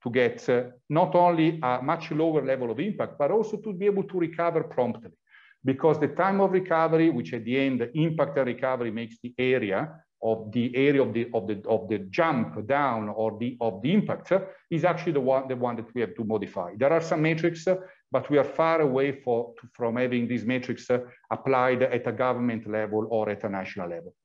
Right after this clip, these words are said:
Let's take it, our seismic resisting building. It's a skeleton with a full envelope, uh, and we well know that the skeleton is going to be damaged.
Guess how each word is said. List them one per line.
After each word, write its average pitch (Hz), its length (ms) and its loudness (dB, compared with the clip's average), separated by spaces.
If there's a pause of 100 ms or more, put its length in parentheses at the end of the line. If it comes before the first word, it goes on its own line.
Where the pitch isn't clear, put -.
(140)
Let's 175 140 2
take 214 220 6
it, 190 260 2
our 160 360 4
seismic 139 400 0
resisting 120 460 -4
building. 82 300 -4 (400)
It's 117 140 -2
a 127 60 4
skeleton 196 580 4
with 143 160 2
a 117 60 4
full 175 480 4
envelope, 151 560 2
uh, 147 120 2
and 123 200 -4
we 127 160 -4
well 147 220 2
know 139 260 2
that 120 260 -4
the 107 100 -12
skeleton 139 440 0
is 120 140 -4
going 127 160 0
to 123 100 -4
be 104 120 -6
damaged. 139 420 -2